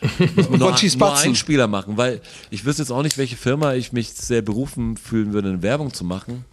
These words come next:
Speaker 2: Und das soll jetzt hier nicht kein Anbiedern sein. Mich wundert, dass, dass manche es machen, bei denen ich sagen würde, es läuft doch gut.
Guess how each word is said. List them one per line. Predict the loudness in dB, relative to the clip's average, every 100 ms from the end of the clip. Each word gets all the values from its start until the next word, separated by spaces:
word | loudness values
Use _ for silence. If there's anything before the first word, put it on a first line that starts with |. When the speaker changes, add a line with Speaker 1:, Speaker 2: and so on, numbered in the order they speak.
| -20 -20 -14
Speaker 2:
Und | -10
das | -4
soll | -2
jetzt | -2 -2
hier | -4
nicht | -4 -4
kein | -4
Anbiedern | -4 -4 -4 -2 -2 -2
sein. | -2 -4 -8 -18 -20 -20 -20 -20 -10
Mich | -8 -6
wundert, | -4 -2 -4
dass, | -6 -10 -14 -18 _ -14
dass | -8
manche | -8 -8 -10
es | -10
machen, | -12 -10 -14 -14 -20 -20 -20 -20 -10
bei | -8
denen | -6 -6
ich | -6 -10
sagen | -8 -8 -8 -8
würde, | -6
es | -8 -8
läuft | -10 -10 -16
doch | -16
gut. | -20 -20